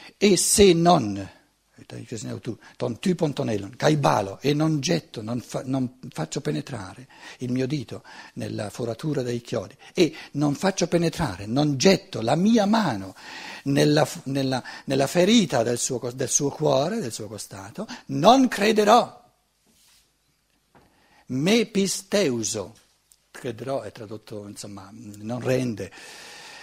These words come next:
Eh, pistis è il raffo-, trovare la forza di compiere passi evolutivi. Però la forza è dentro di sé, non, non fare passi evolutivi perché c'è un comandamento, c'è una legge, c'è la paura di andare all'inferno o la paura di andare in prigione.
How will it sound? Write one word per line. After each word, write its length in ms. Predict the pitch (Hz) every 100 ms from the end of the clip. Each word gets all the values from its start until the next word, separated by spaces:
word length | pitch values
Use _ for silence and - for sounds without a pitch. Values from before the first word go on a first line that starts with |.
| - - _
Eh, 520 | - 113 107 104 101 - _ _ _ _ - _ _
pistis 680 | - 208 208 - 214 214 -
è 120 | 151
il 260 | 175 185 175
raffo-, 440 | 180 214 - 190
trovare 540 | - 185 180 240 254 208
la 180 | 190
forza 1160 | 180 233 277 285 262 240 - - 269 339 370 269 - _ _ _ _ _ _ _
di 140 | 151
compiere 420 | - 220 202 196
passi 300 | 175 170 -
evolutivi. 580 | 165 151 151 156 110 90 _ _ _ _ _ _ _ _ _ _ _
Però 160 | 139
la 80 | 151
forza 300 | - 170 139
è 20 |
dentro 220 | 127 123
di 60 | 120
sé, 320 | - 160 -
non, 340 | - 151 185 147 - - -
non 240 | 156 202
fare 300 | 202 185 180
passi 260 | 170 170 -
evolutivi 640 | 156 156 151 185 180 170 - - - - - _
perché 240 | 160 147
c'è 100 | -
un 60 | 170
comandamento, 600 | 170 156 156 160 180 170
c'è 120 | 160
una 140 | 151 147
legge, 300 | 160 165 165
c'è 120 | 160
la 100 | 147
paura 280 | 151 160 165
di 80 |
andare 220 | 143 139 139
all'inferno 360 | 139 160 160
o 20 |
la 80 | 139
paura 240 | 131 139 139
di 40 |
andare 200 | 117 117
in 60 | 107
prigione. 400 | 110 101 90